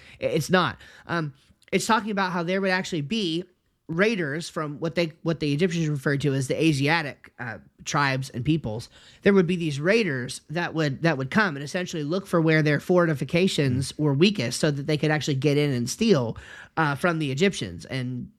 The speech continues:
you know, uh, you know, go through their stuff or whatever. And so, um, it was not actually unusual, unheard of, or even, like, weird,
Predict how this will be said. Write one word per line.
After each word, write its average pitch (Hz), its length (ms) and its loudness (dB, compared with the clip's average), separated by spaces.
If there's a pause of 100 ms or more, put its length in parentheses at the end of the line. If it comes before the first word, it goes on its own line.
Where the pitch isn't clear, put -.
you 147 100 -4
know, 117 240 -8 (140)
uh, 85 60 -20 (320)
you 147 140 -4
know, 117 100 -4
go 143 200 -2
through 143 200 0
their 127 100 -2
stuff 139 260 -2
or 123 60 -6
whatever. 147 380 0 (480)
And 185 320 2
so, 175 640 0 (360)
um, 165 480 0 (260)
it 208 100 6
was 196 180 -2
not 214 540 -2
actually 170 420 -2
unusual, 175 720 0
unheard 175 400 4
of, 208 160 2
or 160 140 0
even, 196 280 -4
like, 165 300 -4
weird, 151 560 0